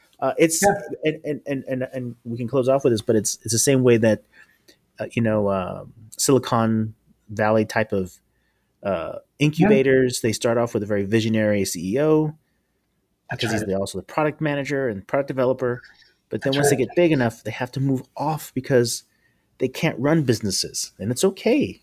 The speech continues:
Speaker 1: It's okay.
Speaker 2: I think that that's what happened to Reltio, right? Like, our chief technology officer and co-founder,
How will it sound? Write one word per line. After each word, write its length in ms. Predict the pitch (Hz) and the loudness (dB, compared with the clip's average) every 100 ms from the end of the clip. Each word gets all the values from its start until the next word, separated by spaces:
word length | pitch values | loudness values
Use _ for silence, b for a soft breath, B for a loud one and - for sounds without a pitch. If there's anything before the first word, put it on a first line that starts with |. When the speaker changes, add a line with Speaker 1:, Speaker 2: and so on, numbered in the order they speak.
| - | -16
Speaker 1:
It's 160 | 110 | -6
okay. 640 | 254 - - 254 294 110 - - | -6 -6 -8 -2 0 0 -2 -8
Speaker 2:
I 60 | 190 | -6
think 160 | 226 220 | -6 -4
that 120 | 208 | 0
that's 360 | 190 190 - 175 | 0 0 -4 -6
what 80 | |
happened 400 | 156 160 170 156 - | -2 -2 -4 -8 -10
to 100 | 135 | -10
Reltio, 440 | 147 339 - 110 - - - | -8 -8 -10 -12 -14 -18 -12
right? 200 | 117 117 | -12 -10
Like, 240 | 110 107 | -12 -10
our 220 | 117 113 - _ b b b - | -10 -10 -14 _ b b b -10
chief 320 | - 190 - | -6 -6 -4
technology 480 | 185 160 147 143 135 | -4 0 2 2 2
officer 400 | 120 120 - 120 | 2 2 -4 -10
and 120 | 110 | -8
co-founder, 680 | 156 165 135 113 117 127 | -6 -2 -2 -4 -4 -8